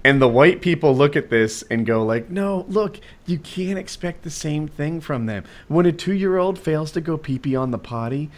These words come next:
you don't beat them because they're only two."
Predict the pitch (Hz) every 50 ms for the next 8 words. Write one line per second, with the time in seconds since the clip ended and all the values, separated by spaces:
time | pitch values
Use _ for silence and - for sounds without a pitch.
0 | - - - 156 - 160 175 190 180 101 - - - 117 127 - - - - 113
1 | 113 131 156 175 170 - - _ - _ - - 113 - - 156 143 135 135 131
2 | 135 131 - - - - - - - - - 131 147 156 151 151 147 143 143 147
3 | 147 147 - 226 233 196 120 -